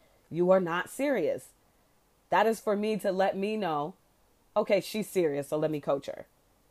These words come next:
And I'm not even saying you gotta work with me. I'm just saying the answer is, "Rika, how do I get the peace that, that you have?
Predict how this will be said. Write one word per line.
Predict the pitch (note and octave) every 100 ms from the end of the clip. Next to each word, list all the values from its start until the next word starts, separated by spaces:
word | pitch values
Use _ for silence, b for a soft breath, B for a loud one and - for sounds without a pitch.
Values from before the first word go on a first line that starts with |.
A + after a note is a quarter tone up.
| _ _ _ _ _ _ - - _ _ _ _ _ _ _ _ _ _ _ _ _ _ _ _ _ _ _ _
And | E3 F#3
I'm | C4
not | B3 G#3
even | F#3 F3+
saying | E3 E3
you |
gotta | F#3 D#3+
work | D#3 D#3+
with | C#3+
me. | E3+ D#3+ -
I'm | F3+ A#3
just | G3 F3+
saying | E3+ D#3+
the | D#3+ -
answer | G3 A3 A3
is, | D#3+ D#3 D3+
"Rika, | F3+ G3 F3
how | F#3
do | F#3
I | F3+
get | F3+ F3
the |
peace | E3 F#3 F3
that, | - F3+ D3 -
that | E3
you | D#3+ F#3
have? | F3 E3+ E3+